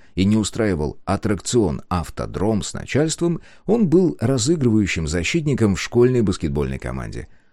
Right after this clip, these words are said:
Любовь к этому виду спорта ему привил отец, доктор Моррис Макмиллан. Старший Макмиллан устраивал любительские матчи почти каждое воскресенье после обеда на протяжении почти сорока лет,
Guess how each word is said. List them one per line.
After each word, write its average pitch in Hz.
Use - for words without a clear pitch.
Любовь 107
к -
этому 87
виду 80
спорта 110
ему 78
привил 90
отец, 87
доктор 98
Моррис 85
Макмиллан. 71
Старший 85
Макмиллан 98
устраивал 71
любительские 76
матчи 67
почти 95
каждое 135
воскресенье 92
после 85
обеда 80
на 64
протяжении 110
почти 101
сорока 87
лет, 53